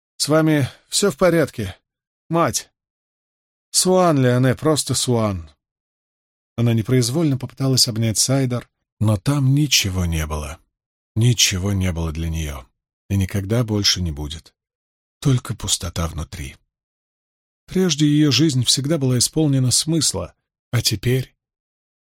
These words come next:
Она оказалась без руля и ветрил посреди бушующего моря,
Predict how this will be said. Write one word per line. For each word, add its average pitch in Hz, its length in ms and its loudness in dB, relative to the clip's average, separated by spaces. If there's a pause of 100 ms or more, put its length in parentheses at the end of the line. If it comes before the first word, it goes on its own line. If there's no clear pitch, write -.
(600)
Она 131 260 6
оказалась 120 520 2
без 113 240 2
руля 123 360 2
и 120 60 0
ветрил 135 540 -2 (220)
посреди 123 480 0
бушующего 113 720 0
моря, 85 420 -4